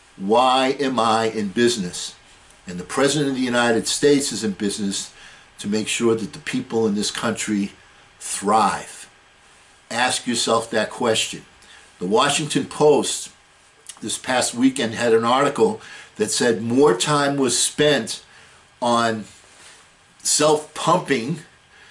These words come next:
saying all the good things you were doing, versus the time you spent on the actual virus.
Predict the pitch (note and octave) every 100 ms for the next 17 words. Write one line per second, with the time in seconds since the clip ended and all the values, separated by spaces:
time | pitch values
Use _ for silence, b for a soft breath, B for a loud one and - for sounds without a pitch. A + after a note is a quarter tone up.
0 | B - D3 C#3+ C#3+ D#3+ D3 D#3+ D#3 D3+
1 | C#3 C3 C3 A#2+ D#3 E3+ C#3 C#3+ - B
2 | B B B - C#3+ C#3+ B2+ - - D3
3 | D3 C#3+ - - C3+ C3+ B2 B2 B2+ B2
4 | - A#2+ A2 G#2 A2+ A#2+ G#2 F2+ - -